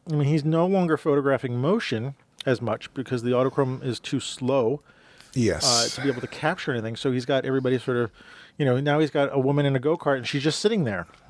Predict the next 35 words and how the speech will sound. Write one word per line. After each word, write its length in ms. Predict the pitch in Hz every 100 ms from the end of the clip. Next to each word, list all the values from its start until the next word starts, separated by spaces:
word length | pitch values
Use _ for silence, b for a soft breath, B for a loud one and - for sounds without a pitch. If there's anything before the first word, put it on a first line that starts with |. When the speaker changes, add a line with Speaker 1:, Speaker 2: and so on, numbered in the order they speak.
| 165
Speaker 1:
and 200 | 143 127
the 60 | 120
go-kart's 460 | 139 - 147 131 151
not 160 | 143
<laughs> 60 | 143
moving. 520 | 123 - - - 110 -
And, 240 | 143 127 127
uh, 60 |
Speaker 2:
Yeah. 140 | 117 110 B B B B _ _ 131
Speaker 1:
I 60 |
don't 100 | 131
know 80 | 151
what 100 | 143
kind 100 | 143
of 60 | 117
exposure 440 | 113 - 135 160
times 240 | 123 113 98
he 100 | 110
had 160 | 107
on 120 | 101 95
this. 200 | 98 - B B B 110
Speaker 2:
Yeah, 120 | 98
Speaker 1:
But 80 | 95
Speaker 2:
I 60 | 95
Speaker 1:
what 40 |
Speaker 2:
don't 160 | 107 98
know. 220 | 101 104 - -
Speaker 1:
Yeah, 240 | 160 147
but, 180 | 123 147
and 160 | 170 156
then 140 | 147
he's 100 | 135
got 140 | 143 139
the 60 |
glider, 580 | 135 139 156 214 127 123